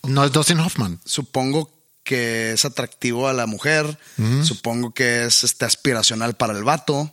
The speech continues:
Speaker 1: Sí.
Speaker 2: Pues una, eh, eh, es, es, es una cuestión muy lógica.
Speaker 1: Ujú.
Speaker 2: Vamos a contratar a The Rock y vamos a darle la feria que quiera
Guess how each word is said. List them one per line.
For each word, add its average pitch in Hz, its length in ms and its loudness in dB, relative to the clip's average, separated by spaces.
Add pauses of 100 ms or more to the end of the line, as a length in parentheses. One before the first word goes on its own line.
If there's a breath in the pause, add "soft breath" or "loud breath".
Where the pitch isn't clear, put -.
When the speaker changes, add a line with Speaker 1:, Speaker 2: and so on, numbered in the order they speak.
Speaker 1:
Sí. 110 280 2 (360 loud breath)
Speaker 2:
Pues 135 160 0
una, 180 300 2
eh, 127 180 -4
eh, 131 160 -6
es, - 180 -8
es, - 200 -4 (560)
es - 100 -2
una 147 100 -2
cuestión 143 540 0
muy 143 240 0
lógica. 156 520 -2
Speaker 1:
Ujú. 131 260 4
Speaker 2:
Vamos 165 380 4
a 196 80 0
contratar 120 680 -2 (300 loud breath)
a 123 100 -2
The 120 80 -2
Rock 135 400 -2 (840 soft breath)
y - 100 -6
vamos 156 260 0
a 143 60 2
darle 147 340 0 (200)
la 131 160 -2
feria 139 260 -4
que 156 140 -6
quiera 151 260 0